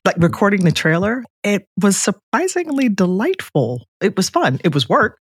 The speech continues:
right? You, you know, the takes and all of that. As someone who preaches, as someone who teaches,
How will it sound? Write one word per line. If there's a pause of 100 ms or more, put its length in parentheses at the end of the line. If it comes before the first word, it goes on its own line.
right?
You,
you
know,
the
takes
and
all
of
that. (240)
As
someone
who (160)
preaches, (280)
as
someone
who
teaches,